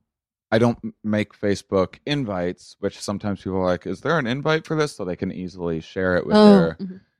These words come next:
Speaker 1: just, just things like that, that, that, um, to make it easier for people to spread the word for me,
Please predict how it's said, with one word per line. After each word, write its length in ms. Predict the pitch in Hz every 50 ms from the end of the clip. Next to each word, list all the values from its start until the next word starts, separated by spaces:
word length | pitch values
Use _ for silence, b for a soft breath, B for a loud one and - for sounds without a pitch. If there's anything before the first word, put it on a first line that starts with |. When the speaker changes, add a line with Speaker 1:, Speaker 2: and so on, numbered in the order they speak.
| _ _ -
Speaker 1:
just, 320 | 107 - - - - _
just 240 | - 107 101 - -
things 200 | 113 110 104 87
like 180 | 95 92 - -
that, 280 | 113 127 120 101 -
that, 180 | - 85 82 82 - _ _ _ _ _ _ _ _ -
that, 280 | 85 82 82 80 -
um, 600 | 90 85 80 78 80 80 80 80 82 80 80 82 _ _ _ _ _ _ _ _ _ _ _
to 60 | 90
make 220 | 92 92 92 - 104
it 120 | 101 -
easier 360 | - 92 101 107 101 117 104 95
for 140 | - 95 -
people 280 | - 101 92 - 92 85
to 80 | 85
spread 300 | - - - 101 95 90
the 100 | 87 87
word 220 | 90 92 92 87 -
for 280 | _ 95 98 104 107 98
me, 280 | 82 76 78 80 80